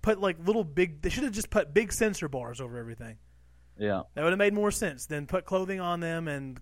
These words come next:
Speaker 1: k-, let 'em keep their heads and let 'em keep their arms. It just, it kinda ruined it for me. So I got, uh, I think three achievements in that this week. Uh, that's just another grinder I'll play sometime or another. Um,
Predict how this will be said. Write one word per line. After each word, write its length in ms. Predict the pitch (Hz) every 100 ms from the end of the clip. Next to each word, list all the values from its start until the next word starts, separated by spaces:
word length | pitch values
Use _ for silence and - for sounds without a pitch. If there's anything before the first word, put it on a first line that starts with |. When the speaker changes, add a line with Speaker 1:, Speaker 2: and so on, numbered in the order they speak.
| -
Speaker 1:
k-, 80 | 175
let 160 | 165
'em 80 | 180
keep 220 | 170 185
their 120 | 190 160
heads 280 | 175 175 156
and 60 |
let 60 | 165
'em 80 | 160
keep 180 | 170
their 120 | 160 151
arms. 280 | 135 120
It 80 | 165
just, 180 | 185 - - -
it 80 | 165
kinda 220 | 208 202 151
ruined 220 | 139 135
it 80 | 123
for 160 | 131
me. 140 | 123 123 - - - -
So 400 | - 165 156 143 143 - -
I 140 | 160 185
got, 520 | 196 190 180 143 -
uh, 360 | 147 143 135 127
I 20 |
think 240 | 156 147
three 160 | 160 160
achievements 360 | 151 160 156
in 80 | 143
that 120 | 147
this 140 | 139 139
week. 280 | 151 143 - - - - 135
Uh, 520 | 123 131 131 131 127 123 - - - - -
that's 220 | 139 143
just 200 | 160 147
another 300 | 151 143 139
grinder 520 | 131 127 127 123 123 -
I'll 140 | 131 131
play 240 | 143 135
sometime 460 | 127 131 123 120 120
or 20 |
another. 340 | 120 123 123 - - - - - -
Um, 480 | - 139 139 135 123